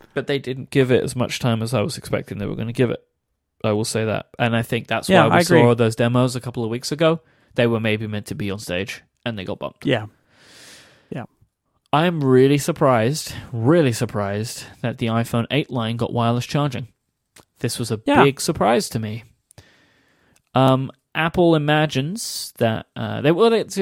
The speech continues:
Speaker 1: Phil was talking about no more plugging in as being a thing. This is awesome, no more plugging in. And they were talking about how they can imagine cafes and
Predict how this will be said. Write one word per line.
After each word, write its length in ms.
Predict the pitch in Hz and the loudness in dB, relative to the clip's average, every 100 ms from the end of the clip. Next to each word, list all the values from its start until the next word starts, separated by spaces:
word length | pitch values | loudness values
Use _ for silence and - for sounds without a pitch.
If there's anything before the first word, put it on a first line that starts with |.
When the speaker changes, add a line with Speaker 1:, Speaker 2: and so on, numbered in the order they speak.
| 175 | 0
Speaker 1:
Phil 160 | 190 180 | 2 2
was 100 | 165 | 2
talking 240 | 165 160 | 0 0
about 240 | 151 151 | 0 0
no 100 | 143 | 2
more 160 | 151 156 | 2 2
plugging 340 | 151 151 147 | 2 0 2
in 220 | 143 110 - | 0 -2 -6
as 80 | - | -8
being 240 | 113 110 | -6 -6
a 60 | 110 | -6
thing. 240 | 117 120 | -4 -4
This 160 | 120 127 | -4 -4
is 80 | |
awesome, 320 | 127 113 - 107 | -2 -2 -4 -6
no 100 | 110 | -2
more 140 | 117 | -2
plugging 320 | - 120 120 | 0 0 0
in. 200 | 110 104 - - - - - | -2 -4 -8 -20 -20 -20 -6
And 280 | 123 120 113 | 0 0 2
they 120 | 117 | 2
were 100 | 117 | 2
talking 320 | 117 131 - | 2 0 0
about 300 | 127 120 117 | 0 2 0
how 180 | 113 113 | 0 -2
they 140 | 113 110 | 0 -2
can 180 | - | -2
imagine 460 | 113 110 110 113 110 | -2 0 -2 -2 -4
cafes 580 | - 180 180 170 165 | -2 -2 0 0 2
and 100 | 151 | 0